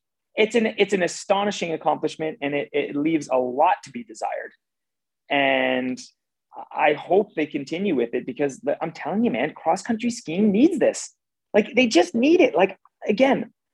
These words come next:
not to, not to harp on the obvious, but, like, I wish we should almost start, like, a biathlon podcast because, like, I'm seeing so many different flags all over the top thirty. It's a better product. It's produced better. They can have World Cups.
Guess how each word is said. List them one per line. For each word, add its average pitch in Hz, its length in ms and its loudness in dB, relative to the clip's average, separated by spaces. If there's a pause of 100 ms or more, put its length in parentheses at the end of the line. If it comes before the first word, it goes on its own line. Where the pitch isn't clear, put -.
(140)
not 247 300 2
to, 196 260 4
not 247 180 0
to 233 80 0
harp 214 300 2
on 202 100 4
the 185 120 0
obvious, 170 580 0
but, 190 140 -2
like, 180 160 -2
I 175 80 2
wish 208 200 -2
we 208 80 -6
should 208 120 -6
almost 226 200 -2
start, 196 240 4
like, 180 140 -2
a 151 60 2
biathlon 151 540 -4
podcast 135 540 -2
because, 180 260 -4
like, 202 200 2 (680)
I'm 185 100 -2
seeing 202 260 -2
so 269 340 -2
many 320 180 2
different 208 320 2
flags 180 360 2
all 196 160 4
over 190 160 0
the 175 80 -4
top 185 320 -4
thirty. 180 420 -2 (540)
It's 247 540 -6
a 180 60 4
better 208 380 2
product. 208 500 2
It's - 140 -14
produced 170 480 -4
better. 214 420 0
They 156 120 -4
can 143 180 -10
have 175 260 -6
World 214 300 0
Cups. - 420 -2